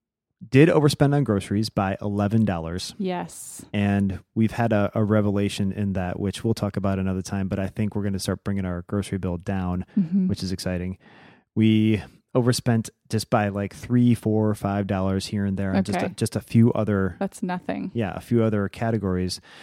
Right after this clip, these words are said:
Speaker 1: But our entertainment is spot on. You're at, um, you're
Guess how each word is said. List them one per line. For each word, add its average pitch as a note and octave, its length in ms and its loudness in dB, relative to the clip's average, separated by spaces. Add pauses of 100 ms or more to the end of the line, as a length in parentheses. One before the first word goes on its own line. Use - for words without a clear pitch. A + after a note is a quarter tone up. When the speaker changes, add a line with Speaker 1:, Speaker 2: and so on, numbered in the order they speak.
(220)
Speaker 1:
But A2 100 4
our A2 180 4
entertainment B2+ 580 4 (300)
is G2+ 160 0
spot G2 340 -2
on. G#2 300 0 (480)
You're A2 220 4
at, G#2+ 160 0 (240)
um, F#2+ 480 -2 (440)
you're A2+ 460 4